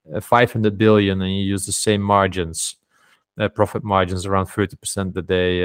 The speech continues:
um, uh, have now, and you would do that at a multiple of thirty,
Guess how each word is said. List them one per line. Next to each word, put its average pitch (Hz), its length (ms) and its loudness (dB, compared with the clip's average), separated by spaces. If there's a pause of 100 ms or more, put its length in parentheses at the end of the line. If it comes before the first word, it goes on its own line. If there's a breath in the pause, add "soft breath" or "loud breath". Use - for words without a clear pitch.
um, 87 480 -6 (100)
uh, 90 380 -4
have 107 300 0
now, 101 340 2 (1300)
and 110 160 4
you 107 140 8
would 107 260 2 (120)
do 113 140 2
that 107 220 2
at 101 120 0
a 104 40 2
multiple 101 680 0
of 98 140 0
thirty, 107 760 0